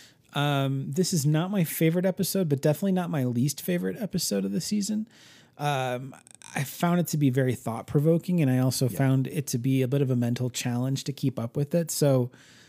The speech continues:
Speaker 1: that's why I pro-, it's probably not higher or lower on my list.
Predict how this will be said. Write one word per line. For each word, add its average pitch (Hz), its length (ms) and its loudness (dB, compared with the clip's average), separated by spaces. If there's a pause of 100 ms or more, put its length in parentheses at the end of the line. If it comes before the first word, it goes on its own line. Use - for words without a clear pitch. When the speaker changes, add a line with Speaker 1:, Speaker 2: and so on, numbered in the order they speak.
(420)
Speaker 1:
that's 151 360 -2
why 160 200 4
I 147 40 2
pro-, 156 240 -6
it's 147 100 -10
probably 139 320 0
not 127 220 0
higher 127 680 0
or 135 220 -4
lower 120 380 -4
on 156 100 -4
my 165 140 -4
list. 208 420 -6